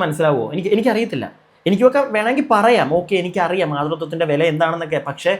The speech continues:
അത് ശരിക്കും ഒരു സ്ത്രീക്കേ മനസ്സിലാവത്തുള്ളായിരിക്കും, അല്ലേ? ആ ഒരു പ്രസവ വേദന. ഞാൻ കംപ്ലീറ്റ് ആയിട്ട് നിങ്ങളോട് പറയുന്നില്ല, ഞാനൊരു പെർഫെക്റ്റ് മനുഷ്യനാണ്, ഒരു പെർഫെക്റ്റ് മകനാണെന്ന്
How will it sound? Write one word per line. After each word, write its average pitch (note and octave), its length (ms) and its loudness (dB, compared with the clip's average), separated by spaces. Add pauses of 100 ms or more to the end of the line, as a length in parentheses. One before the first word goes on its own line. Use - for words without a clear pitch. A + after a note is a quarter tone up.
(360)
അത് F3 180 0
ശരിക്കും D3+ 400 -2
ഒരു E3 160 -6
സ്ത്രീക്കേ D#3 720 -8
മനസ്സിലാവത്തുള്ളായിരിക്കും, A2 840 -10 (440)
അല്ലേ? B2+ 180 -2 (500)
ആ C#3 40 0 (120)
ഒരു C3+ 120 -2 (100)
പ്രസവ C3 280 -4 (140)
വേദന. A#2 320 -6 (680)
ഞാൻ F#3+ 200 0 (400)
കംപ്ലീറ്റ് F3 420 -4
ആയിട്ട് F3+ 200 -2
നിങ്ങളോട് E3 340 -2
പറയുന്നില്ല, C#3+ 380 -4 (100)
ഞാനൊരു C#3+ 260 -4 (380)
പെർഫെക്റ്റ് E3+ 720 0
മനുഷ്യനാണ്, B2+ 500 -10
ഒരു D3 80 -4 (120)
പെർഫെക്റ്റ് E3 600 -4
മകനാണെന്ന് C#3 480 -6